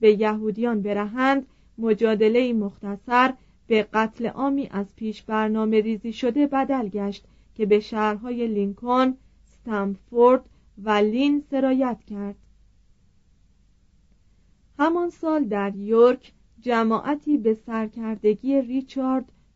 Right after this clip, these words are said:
دو مالابستیا که سخت مدیون یهودیان بود، سیصد و پنجاه تن از آنان را به هلاکت رسانیدند. به علاوه صد و پنجاه نفر از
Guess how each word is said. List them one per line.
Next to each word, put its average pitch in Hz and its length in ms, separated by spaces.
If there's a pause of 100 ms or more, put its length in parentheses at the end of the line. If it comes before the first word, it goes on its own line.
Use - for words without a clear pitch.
دو 254 220
مالابستیا 214 1120 (280)
که 247 120
سخت 302 480
مدیون 240 480
یهودیان 208 760
بود، 294 320 (300)
سیصد 277 320
و 285 40
پنجاه 240 640
تن 262 160
از 247 200
آنان 226 400
را 233 260 (180)
به 247 140
هلاکت 262 760
رسانیدند. 202 840 (1400)
به 277 80
علاوه 277 460
صد 349 260
و 320 60
پنجاه 254 560
نفر 247 380
از 202 140